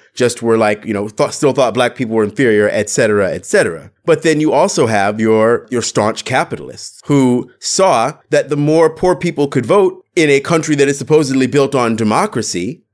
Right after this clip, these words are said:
well, then the, the more anti-capitalist legislation would be passed, the more populist movements would come into power.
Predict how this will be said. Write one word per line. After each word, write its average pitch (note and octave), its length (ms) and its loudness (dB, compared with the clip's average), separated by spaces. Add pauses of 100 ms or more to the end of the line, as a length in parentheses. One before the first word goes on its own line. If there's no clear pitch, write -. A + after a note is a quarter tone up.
well, C#3 420 0
then B2+ 400 0
the, B2 380 0
the A#2 160 -2
more B2+ 500 2
anti-capitalist C#3 800 -2
legislation C#3 720 0
would F2+ 120 -8
be G2 120 -10
passed, - 480 -14 (220)
the C3 120 -2
more F#3 180 4
populist D#3 520 -2
movements B2+ 360 0
would C3 120 -4
come B2+ 180 0
into A#2+ 180 -2
power. E3 440 -4